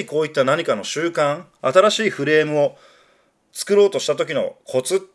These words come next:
て、もう完全に今まで回してた習慣だったり、今まで回してたフレーム、既存のフレームに紐づけることが一番、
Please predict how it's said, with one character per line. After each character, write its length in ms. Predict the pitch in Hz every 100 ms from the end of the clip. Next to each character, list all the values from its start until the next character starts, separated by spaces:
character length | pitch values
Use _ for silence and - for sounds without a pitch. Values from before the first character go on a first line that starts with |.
| _ _ _
て、 220 | 185 156
も 400 | 107 104 92 - _ _ _ _ _ _
う 40 | -
完 200 | 180 208
全 200 | 208 208
に 200 | 165 95 - _ _ _ _ _
今 220 | 165 214
ま 160 | 247 247
で 100 | 170
回 300 | 104 120 160
し 80 | -
て 80 |
た 80 | 135
習 260 | - 131 143
慣 220 | 139 135
だ 80 | 135
っ 100 | -
た 120 | 110
り、 100 | 95
今 160 | 110 180
ま 140 | 220
で 80 | 185
回 220 | 117 123
し 40 | -
て 60 |
た 80 | -
フ 160 | - 120
レ 160 | 139
ー 40 | 139
ム、 100 | 127
既 120 | -
存 240 | 147 214 208
の 100 | 202
フ 160 | 160
レ 160 | 180 185
ー 40 |
ム 100 | 180
に 80 | 180
紐 240 | - 170 214
づ 140 | 202
け 100 | 240
る 80 | 208
こ 120 | 151
と 120 | 117
が 180 | 92 -
一 240 | 120 113 175
番、 260 | 190 175